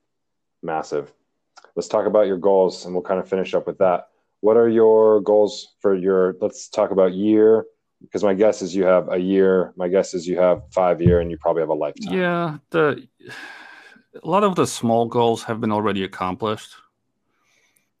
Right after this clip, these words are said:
Speaker 2: You know,
Speaker 1: Okay.
Speaker 2: small
Speaker 1: What were
Speaker 2: goals were
Speaker 1: small
Speaker 2: like,
Speaker 1: goals,
Speaker 2: can
Speaker 1: if I
Speaker 2: I,
Speaker 1: may
Speaker 2: you know,
Speaker 1: ask?
Speaker 2: help my family if they have an emergency? Can I, um, travel wherever I want to? Can I work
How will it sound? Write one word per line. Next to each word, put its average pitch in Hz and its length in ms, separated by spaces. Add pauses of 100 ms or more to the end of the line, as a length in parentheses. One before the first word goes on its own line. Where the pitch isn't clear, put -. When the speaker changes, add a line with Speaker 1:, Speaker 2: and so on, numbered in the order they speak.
(300)
Speaker 2:
You - 120
know, 107 380 (1000)
Speaker 1:
Okay. 104 200
Speaker 2:
small 151 360
Speaker 1:
What 139 80
were 139 60
Speaker 2:
goals 123 140
were 127 80
Speaker 1:
small 123 60
Speaker 2:
like, 117 100
Speaker 1:
goals, 85 140
Speaker 2:
can 127 80
Speaker 1:
if 127 60
I 123 40
Speaker 2:
I, - 40
Speaker 1:
may 120 60
Speaker 2:
you 120 60
know, 104 240
Speaker 1:
ask? 92 60
Speaker 2:
help 117 220
my 107 160
family 107 580 (140)
if 113 220
they 107 180
have 104 160
an 104 80
emergency? 104 880 (340)
Can 110 220
I, 104 380 (800)
um, 107 300
travel 110 480
wherever 107 300
I 98 120
want 104 320
to? 107 340 (320)
Can 139 120
I 101 140
work 107 480